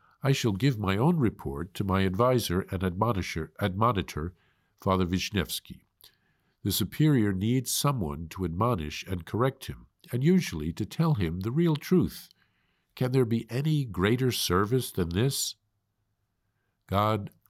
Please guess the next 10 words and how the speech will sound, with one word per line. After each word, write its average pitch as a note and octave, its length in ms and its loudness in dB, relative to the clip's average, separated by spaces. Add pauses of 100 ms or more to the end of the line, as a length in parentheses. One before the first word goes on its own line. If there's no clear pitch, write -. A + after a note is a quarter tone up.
(100)
you F2+ 180 -2
know F#2 300 2
my B2 180 2
weakness. - 680 -6 (300)
Strengthen F#2 580 -2
me. C2 240 -12 (580)
O A2 120 0
Blessed A#2+ 560 0
Virgin G#2+ 440 -2
Mary, D#2 400 -2